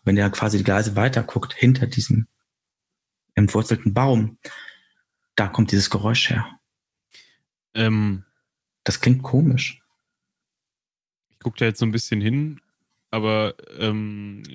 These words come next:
Speaker 2: was ist das für ein Baum? Also, ist das eine, ist das eher eine Eiche oder eher eine Tanne?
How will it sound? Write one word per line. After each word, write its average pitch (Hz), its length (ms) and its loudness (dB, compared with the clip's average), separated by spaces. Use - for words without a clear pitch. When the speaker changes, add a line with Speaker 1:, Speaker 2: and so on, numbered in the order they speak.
Speaker 2:
was 117 180 -4
ist 135 160 -4
das - 120 -2
für 120 100 -2
ein 113 120 2
Baum? 101 400 -2
Also, 101 380 -2
ist - 120 -10
das 113 160 -2
eine, 113 340 0
ist - 80 -10
das 98 80 -4
eher 123 140 0
eine 120 160 -2
Eiche 151 360 2
oder 147 220 2
eher 127 120 2
eine 123 160 -2
Tanne? 104 380 -6